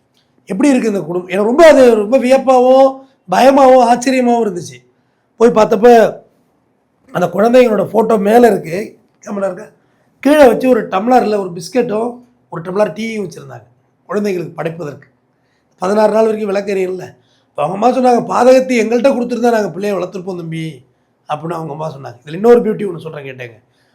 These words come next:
அதுவும் செய்தியில இருக்கு. அபிராமியோட தம்பி ஒருத்தன் இருந்தான், அவனுக்கு அலைன்ஸ் எல்லாம் பார்த்து, பெரம்பூர் சைடு ஒரு அலைன்ஸ் எல்லாம் பார்த்து செட்டப் பண்ணிட்டாங்க. ஆனா பெண் வீட்டாருக்கு தெரிஞ்சு போச்சு, இவரோட அக்கா தான் அபிராமின்னு. ஒண்ணு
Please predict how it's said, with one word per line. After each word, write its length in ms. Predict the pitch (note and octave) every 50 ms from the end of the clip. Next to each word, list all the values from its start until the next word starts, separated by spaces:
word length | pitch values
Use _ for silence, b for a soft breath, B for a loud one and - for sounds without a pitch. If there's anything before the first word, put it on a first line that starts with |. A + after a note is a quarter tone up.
| _ _ _
அதுவும் 420 | - D3 D#3+ F3+ G#3 A3 A3 D#3
செய்தியில 220 | G3+ F#3+ F#3 F3+
இருக்கு. 340 | E3+ D3+ C3+ B2+ B2 - _ _ _ _ _ _ -
அபிராமியோட 560 | E3+ G3+ A#3+ D4+ D#4 D4 C4+ C4+ B3 A#3 -
தம்பி 260 | - A3+ B3 C4+ D4+
ஒருத்தன் 260 | C#4+ C4+ A3+ G#3 G3+
இருந்தான், 380 | F#3 E3+ E3+ D3 B2+ A#2+ - _ _ _ _ _ _ _ _ _ _ _ _ _ _ _ _
அவனுக்கு 320 | - - G#3+ G#3+ G3+ G#3 G#3+
அலைன்ஸ் 240 | B3+ C#4 C#4 B3
எல்லாம் 200 | A#3+ C4 C4+ B3+
பார்த்து, 480 | G#3 A#3+ A#3 A#3 B3 C4 B3+ B3 A#3+ A#3+ A#3+
பெரம்பூர் 320 | A3+ B3 C4 B3+ C4+ C4
சைடு 200 | - A#3+ G#3+ G#3
ஒரு 120 | G3+ F#3+ F3+
அலைன்ஸ் 220 | F#3+ G#3+ A3 G#3
எல்லாம் 180 | G#3+ G#3+ G#3 F#3+
பார்த்து 280 | F#3 F#3 F3+ F3+ G#3+
செட்டப் 320 | E3 G3 F3 F#3+ G#3+ F3 F3
பண்ணிட்டாங்க. 300 | E3 D#3 D3 C#3 B2+ A2+ G2+ _ _ _ _ _ _ _ _ -
ஆனா 220 | E3+ G3 G3 F3+
பெண் 280 | D#3+ F#3+ A3 B3 B3+ C4
வீட்டாருக்கு 400 | B3+ G3 A3+ A3 G3 F3+ E3 F#3+
தெரிஞ்சு 200 | G3+ G#3 G#3+ F#3+
போச்சு, 240 | F#3 F#3 - F3 F3
இவரோட 360 | F3 F3 F3+ F3+ F3+ D#3+ -
அக்கா 320 | D3+ C#3+ C#3+ - F#3+ G3+
தான் 240 | G3+ G3 G3 F3+ D#3+
அபிராமின்னு. 520 | D#3 F3+ F3+ F3 D#3+ D#3+ D#3+ D3+ D3 C#3+ C3+
ஒண்ணு 160 | C3+ C3+